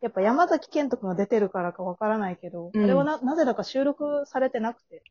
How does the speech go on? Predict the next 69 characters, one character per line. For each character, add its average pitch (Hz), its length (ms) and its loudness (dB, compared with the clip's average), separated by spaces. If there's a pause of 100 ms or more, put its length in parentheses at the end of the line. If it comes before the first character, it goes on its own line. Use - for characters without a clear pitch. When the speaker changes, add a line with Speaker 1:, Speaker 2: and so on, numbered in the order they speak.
Speaker 2:
え 359 380 10
ー、 370 40 8
そ 349 120 6
う 359 100 8
な 240 60 2
ん 339 120 4
だ。 285 100 2
Speaker 1:
YouTube 359 280 4
で 285 80 8
は 240 80 8
見 220 140 0
れ 226 100 8
る 214 140 2
ん 196 80 -2
で 190 100 -4
す - 100 -20
け 196 120 -14
ど、 285 320 -2
Speaker 2:
う - 20 -4
ん 226 40 -2
う 202 480 0
ん。 180 80 -10
Speaker 1:
手 262 100 -2
元 320 260 2
に 277 140 2
は、 190 160 2
フ - 80 -8
ァ 349 80 0
ン 330 80 -2
の 269 80 0
手 269 100 -6
元 240 240 -2
に 214 140 0
は 175 100 -4
な 196 140 -4
い 190 60 -4
ん 175 80 -8
で 160 100 -14
す。 - 100 -20 (160)
Speaker 2:
な 202 180 -8
い 233 100 -8
ん 202 100 -6
だ。 156 260 -8
あ 202 140 -2
れ 415 80 -2
さ、 381 460 -2
一 196 240 -2
時 403 160 4
期 202 200 -4
カ - 160 -4
ラ 330 160 4
オ 403 80 4
ケ 427 140 6
の 403 100 4
本 349 300 4
人 359 220 4
映 359 160 4
像 190 180 4
で 165 60 4
も 160 100 0
出 175 100 6
て 180 80 2
き - 60 -6
て 135 100 -8
た - 60 -8
よ 131 100 -6
ね。 147 240 -6 (600)
Speaker 1:
そ 247 500 4
う。 - 20 -20